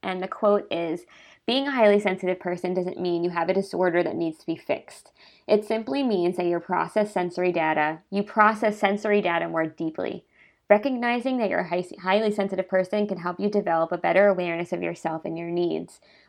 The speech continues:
So much this. Holy cow. I don't like that being highly sensitive is weakness. It's not a weakness, it's a strength. And it's a reason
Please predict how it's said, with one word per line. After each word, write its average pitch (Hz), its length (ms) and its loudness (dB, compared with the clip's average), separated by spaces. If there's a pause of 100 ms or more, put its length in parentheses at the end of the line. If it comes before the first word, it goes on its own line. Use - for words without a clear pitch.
(240)
So 202 520 6
much 185 300 -4
this. - 520 0 (280)
Holy 185 360 6
cow. 156 400 0 (560)
I 196 140 4
don't 214 280 4
like 190 300 -2
that 185 160 4
being 185 260 0
highly 175 360 0
sensitive 175 720 -2
is 180 240 0 (200)
weakness. - 800 -8 (120)
It's 196 200 4
not 302 200 6
a 220 40 2
weakness, 208 440 0
it's 202 120 -8
a 185 60 -14
strength. - 580 -2 (460)
And 190 240 0
it's 190 300 2
a 190 120 6
reason 196 720 0